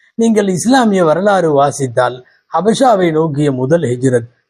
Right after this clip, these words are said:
ஹபஷாவை நோக்கிய இரண்டாவது ஹிஜ்ரத் அப்படின்னு இருக்கும். இந்த ரெண்டாவது ஹிஜ்ரத்துக்கு காரணம் இதுதான். யாரோ சொன்னதை நம்பி வந்து பார்த்தா நிலைமையெல்லாம் மாறல. அப்ப ரெண்டாவதா போகும்போது ஃபர்ஸ்ட் உள்ள பதினஞ்சு பேர் மட்டுமல்ல,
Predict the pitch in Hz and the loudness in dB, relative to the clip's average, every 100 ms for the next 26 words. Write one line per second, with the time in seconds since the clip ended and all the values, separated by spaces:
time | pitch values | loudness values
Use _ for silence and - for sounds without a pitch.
0 | 160 196 226 262 202 160 143 151 131 170 | -6 -4 0 2 2 0 -2 -2 0 2
1 | 135 156 180 151 131 123 117 113 127 113 | 2 0 0 0 -2 -2 -2 -2 -4 -2
2 | 131 120 104 110 - _ - 185 170 214 | -4 -4 -10 -12 -20 _ -4 0 0 2
3 | 254 240 190 175 185 143 160 190 156 170 | 2 2 2 2 0 0 0 0 0 0
4 | 143 170 127 110 120 - _ _ 254 208 | -2 -4 -4 -2 -2 -4 _ _ -2 2
5 | 240 220 185 214 214 180 151 185 185 143 | 2 4 2 2 2 2 0 0 0 0
6 | 151 185 135 120 - 113 123 127 _ _ | -2 -2 -2 -2 -2 -2 -2 -4 _ _
7 | 160 208 247 202 139 160 208 156 143 120 | -2 0 2 0 0 0 0 0 0 -2
8 | 107 _ _ _ _ _ _ _ _ _ | -6 _ _ _ _ _ _ _ _ _
9 | _ _ _ 185 233 196 202 240 269 233 | _ _ _ -2 2 2 2 2 4 4
10 | 214 214 165 190 190 165 131 120 127 151 | 2 0 2 0 0 -2 -2 0 2 0
11 | - 180 - - 277 226 202 147 180 214 | -2 -6 -4 0 2 2 0 0 0 0
12 | 202 170 160 190 151 143 175 139 123 117 | 0 0 0 0 -2 -2 -2 0 0 0